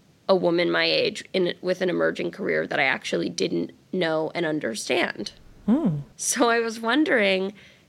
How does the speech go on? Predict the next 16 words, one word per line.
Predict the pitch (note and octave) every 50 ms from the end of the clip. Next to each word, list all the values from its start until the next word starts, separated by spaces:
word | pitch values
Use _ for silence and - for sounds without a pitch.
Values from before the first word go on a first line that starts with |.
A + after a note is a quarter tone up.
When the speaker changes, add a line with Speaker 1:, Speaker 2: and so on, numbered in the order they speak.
| _ -
Speaker 1:
if | G#3 -
I | G#3
could | G#3 A3 G#3 -
start | - - - G#3 G#3+ G#3+
by | - G#3+ - -
asking | - E3 G3 G#3 - - G3+ F#3 E3+
you | E3+ E3+ E3+ E3 E3+ - - F#3
a |
little | F3+ F3+ F3 F3 F#3 G3
bit | G#3 G#3 - - -
about, | - F#2+ - - F#2 E2+ E2 F2 - - - - _ _ - - _ _ _ _ _
firstly, | - - - C#4 - - - C5 B4+ B4+ - - - - _ -
what | F#3+ F#3+ F3+ E3+ - - - _ _ _ -
gave | - G#3 F#3+ F#3 F3+
you | F#3+ F#3+ F#3
the | F3 F#3 E3+ E3 E3 D#3+ -